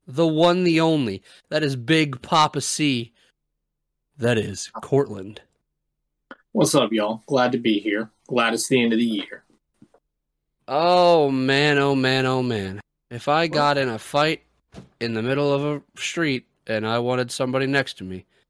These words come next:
Speaker 1: it'd be the guy next to him with the Mission
Speaker 2: <laughs>
Speaker 1: Impossible Two hat. That's gonna be my buddy, my boy.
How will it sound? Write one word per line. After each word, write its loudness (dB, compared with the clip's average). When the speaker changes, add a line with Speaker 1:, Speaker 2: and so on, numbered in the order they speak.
Speaker 1:
it'd -2
be 0
the -4
guy 0
next -4
to -4
him 0
with -4
the 2
Mission 6
Speaker 2:
<laughs> 0
Speaker 1:
Impossible -2
Two -6
hat. -6
That's -4
gonna 4
be 2
my 2
buddy, -2
my 0
boy. 2